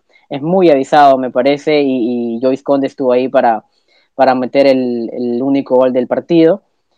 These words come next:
Hoy tampoco Ángel Zamudio hace un buen partido y por eso recibe, es el,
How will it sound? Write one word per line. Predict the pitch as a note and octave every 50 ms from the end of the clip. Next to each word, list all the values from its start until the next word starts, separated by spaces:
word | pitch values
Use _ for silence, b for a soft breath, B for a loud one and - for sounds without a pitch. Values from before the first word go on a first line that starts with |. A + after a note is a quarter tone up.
| _ _ _
Hoy | B2+ C3+ C3+
tampoco | C#3+ C#3 C3 D3 C#3+ C#3+ C#3+
Ángel | C3+ C3+ C3+ D#3 C#3
Zamudio | - C#3 B2+ C3 C3+ C3 C3+
hace | C3 - -
un | C3+ C3+
buen | B2+ C#3+ C#3+ C#3
partido | C3+ C3 B2+ B2 C3+ C3+ C3+ C3+ C3+ C3+ - -
y | D3
por | C#3+ B2+ A2+
eso | - - B2+
recibe, | A#2+ A#2 - - C3 B2 B2 B2 B2 A#2+ A#2+ A2 E2+ F2+
es | C3 - -
el, | C#3